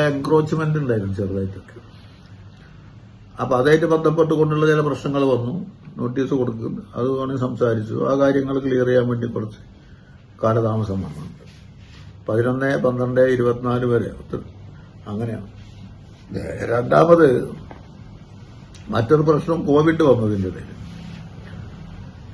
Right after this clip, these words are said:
കിഫ്ബി പൈപ്പ് ഇടുന്നതിന് അതിൻ്റെ റെസ്റ്റോറേഷനും വേണ്ടി അതിനും സമയം ചോദിച്ചു. അതിന് അടിസ്ഥാനത്തിൽ സമയം അവർക്ക് നീട്ടിക്കൊടുത്തു.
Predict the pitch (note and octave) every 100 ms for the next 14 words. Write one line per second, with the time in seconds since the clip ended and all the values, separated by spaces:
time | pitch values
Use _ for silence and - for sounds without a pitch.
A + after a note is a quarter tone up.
0 | - - - - B2+ - E3+ F3+ F3+ D#3+
1 | E3 D#3+ D3+ D3+ D3+ D3 D#3 C#3 C3+ C3
2 | C#3 C#3 B2 - C#3 C#3 - C3+ B2+ B2
3 | A2+ B2 D3+ - - - - - - -
4 | - - - - - B2 D3 D3 C3 C3
5 | C3 C3+ - - A2+ A2+ A2+ A#2+ C3 A#2+
6 | A#2+ C3+ C3+ B2+ A#2+ - A#2 A#2 A#2+ -
7 | A2+ A2+ A2+ G#2 G#2 G#2+ G2+ G2 F#2+ -
8 | -